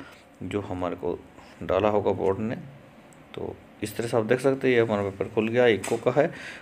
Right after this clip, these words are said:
प्लस वन का, और टाइम है तीन घंटे का और मैक्सिमम मार्क्स इसमें है पचासी नंबर है का ये है।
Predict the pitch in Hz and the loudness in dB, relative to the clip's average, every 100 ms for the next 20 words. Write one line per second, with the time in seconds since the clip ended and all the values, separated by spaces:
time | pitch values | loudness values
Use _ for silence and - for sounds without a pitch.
0 | - - 113 120 123 147 151 151 - - | -2 0 0 -2 0 2 2 0 -16 -18
1 | - 92 98 98 92 - - - - - | -2 4 6 6 2 -14 -20 -20 -20 -6
2 | - 113 139 131 143 139 104 117 113 117 | 2 4 4 2 -4 -2 -2 -2 -4 0
3 | 127 139 143 127 107 101 113 135 135 107 | 0 4 2 4 2 2 -2 -2 -2 0
4 | 104 104 110 104 117 165 - - - - | -2 -4 -12 -8 -6 -6 -8 -20 -20 -20
5 | - - - 117 131 123 120 127 131 120 | -20 -14 2 2 2 -2 0 0 -2 -2
6 | 123 120 117 123 139 | 4 6 6 0 -2